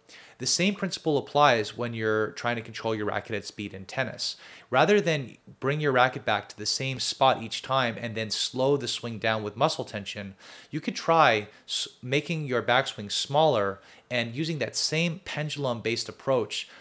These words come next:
to relaxedly create a controlled amount of racket head speed over and over again. The fourth advantage of relaxed technique is more and easier access to topspin. Now, there's two primary reasons for this, and they both have to do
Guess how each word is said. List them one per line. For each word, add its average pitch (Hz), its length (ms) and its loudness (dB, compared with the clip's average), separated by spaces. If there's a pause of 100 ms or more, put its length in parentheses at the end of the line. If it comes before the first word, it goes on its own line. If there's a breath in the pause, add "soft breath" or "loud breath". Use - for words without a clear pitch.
(100)
to 117 500 -4 (580)
relaxedly 117 920 2
create 110 520 -2 (240 soft breath)
a 117 80 -8
controlled 127 520 -2
amount 113 240 0
of 98 100 -4
racket 110 300 0
head 107 120 -4
speed 107 440 -4
over 117 260 -2
and 110 80 -6
over 107 240 -4
again. 98 320 -8 (240 loud breath)
The - 80 -10
fourth 226 300 4
advantage 151 500 2
of 120 180 -6
relaxed 110 380 2
technique 101 560 -6 (200 soft breath)
is 113 180 -10
more 143 200 2
and 160 140 -4
easier 120 320 -4
access 104 380 0
to - 80 -16
topspin. - 580 -6 (400 loud breath)
Now, 104 40 -8
there's 117 160 -4
two - 160 -4
primary 139 420 0
reasons 104 400 -6
for - 160 -10
this, 87 240 -8
and 113 80 -8
they 110 60 -6
both 127 300 -2
have 135 220 2
to 110 80 -12
do 101 340 -4